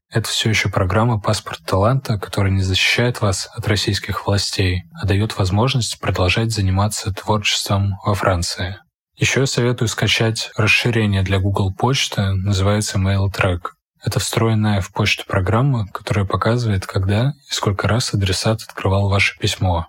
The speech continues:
Если консул не ответил в течение семидесяти двух часов, напишите ему снова.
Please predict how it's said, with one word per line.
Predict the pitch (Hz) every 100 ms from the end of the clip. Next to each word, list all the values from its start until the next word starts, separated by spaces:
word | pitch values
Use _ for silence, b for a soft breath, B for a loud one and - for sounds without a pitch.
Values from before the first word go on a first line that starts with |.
| _
Если | - 104 -
консул | 110 110 101 107
не | 101
ответил | 98 110 104 104 101
в |
течение | - 101 - 107 101 98 98
семидесяти | 98 - 101 92 - -
двух | 98 147
часов, | - - - 98 92 - -
напишите | 95 - 131 -
ему | 110 117
снова. | - 92 85 87 90